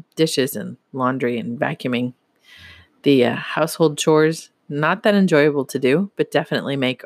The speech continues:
our, uh, home life and living existence a much happier and pleasant place to be. So it's time well spent.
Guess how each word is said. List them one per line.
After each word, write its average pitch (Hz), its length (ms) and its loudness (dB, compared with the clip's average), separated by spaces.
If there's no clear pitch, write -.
our, 127 520 -2
uh, 127 440 -4
home 185 400 0
life 170 320 0
and 139 120 -4
living 165 260 2
existence 139 760 -2
a 135 180 -4
much 143 760 -2
happier 175 420 -2
and 139 120 -2
pleasant 143 420 -2
place - 420 -4
to - 220 -6
be. 170 420 -2
So 165 160 2
it's - 180 0
time 185 320 0
well 170 180 0
spent. - 500 -10